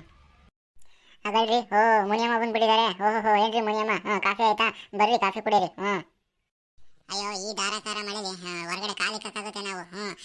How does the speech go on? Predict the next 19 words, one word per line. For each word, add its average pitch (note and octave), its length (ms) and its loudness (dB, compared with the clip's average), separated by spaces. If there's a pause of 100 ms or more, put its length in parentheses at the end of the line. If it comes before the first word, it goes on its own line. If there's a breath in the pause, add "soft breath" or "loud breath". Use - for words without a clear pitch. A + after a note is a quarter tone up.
(140 loud breath)
ಏನೋ A3+ 220 -4
ಒಂಚೂರು G#3 240 -10
ಬಿಡುವು G#3+ 200 -6
ಕೊಡ್ತಮ್ಮ G3+ 400 -8
ಮಳೆ. F#3+ 100 -2
ಆ, F3+ 440 -8
ಹಂಗಾಗಿ, G3+ 640 -8
ಆ, F#3+ 120 -8
ನಿನ್ F#3+ 160 -10
ನೋಡಂಗಾಯ್ತು, G#3 480 -6
ಒಂದ್ F#3 160 -8
ಹೆಜ್ಜೆ F#3 160 -6
ಬಂದೆ. F#3+ 240 -6
ಹ್ಮ್, F#3 300 -8
ನೀವ್ G#3 140 -8
ನೋಡಿದ್ರೆ G3+ 240 -8
ಏನೋ G3 140 -8
ಜೋರಾಗಿ G3+ 340 -4
ಮಾತಾಡ್ತಿದ್ರಮ್ಮ. F#3 580 -8